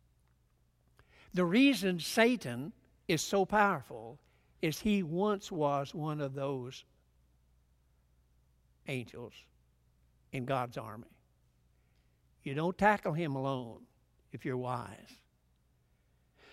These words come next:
So we have Israel's army and we have God's army. And so what happens here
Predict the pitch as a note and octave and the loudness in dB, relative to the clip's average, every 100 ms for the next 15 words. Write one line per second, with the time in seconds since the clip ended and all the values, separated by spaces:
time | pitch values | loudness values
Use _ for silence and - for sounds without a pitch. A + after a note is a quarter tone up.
0 | - - - - F#3 G3 G#3 F#3+ - D#4 | -20 -20 -18 2 6 10 10 8 6 10
1 | D#4 A#3 A#3 G#3+ G3 F3 F#3 G#3+ C4+ - | 10 10 8 8 6 6 6 6 4 -2
2 | - _ _ G3 G3+ G#3+ F#3+ B3+ C4+ E3+ | -18 _ _ 4 6 6 6 6 6 6
3 | D#3 C#3 G#2+ - - _ _ _ _ _ | 0 0 -4 -12 -18 _ _ _ _ _
4 | _ - - - _ _ D3+ D3+ A3 A3+ | _ -20 -20 -20 _ _ -4 2 4 8
5 | D4 A#3 D#4+ D#4+ - D#3 C3 F3+ D3+ G2+ | 8 8 8 6 4 -2 0 0 0 -2
6 | F2 - | -8 -16